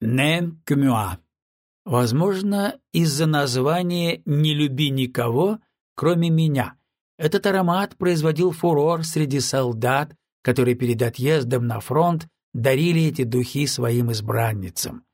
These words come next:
Рудницкий знал только одну особу, которая использовала этот парфюм — Виктория. Алхимик зашел в лабораторию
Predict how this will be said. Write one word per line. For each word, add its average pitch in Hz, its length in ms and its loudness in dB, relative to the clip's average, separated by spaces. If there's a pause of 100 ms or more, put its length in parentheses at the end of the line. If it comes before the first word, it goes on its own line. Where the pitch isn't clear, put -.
(500)
Рудницкий 170 640 2
знал 175 360 2
только 165 440 0
одну 156 400 0
особу, 160 680 -2 (300)
которая 135 460 2
использовала 147 920 -2
этот 139 340 -4
парфюм — 120 600 -2 (580)
Виктория. 107 920 -2 (720)
Алхимик 135 520 2
зашел 143 440 0
в 127 80 -2
лабораторию 135 880 0